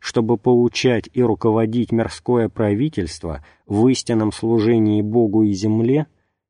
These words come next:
она сама как бы пошла в услужение к этому правительству.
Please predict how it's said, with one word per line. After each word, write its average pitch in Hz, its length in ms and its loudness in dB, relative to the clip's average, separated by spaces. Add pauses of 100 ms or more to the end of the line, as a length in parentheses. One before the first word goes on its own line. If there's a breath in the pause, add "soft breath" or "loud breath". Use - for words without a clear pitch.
(120)
она 113 260 2
сама 123 480 2
как 135 240 -2
бы 127 140 2
пошла 127 560 0
в 120 100 -2
услужение 123 840 2
к - 80 -6
этому 98 340 -2
правительству. 85 960 -4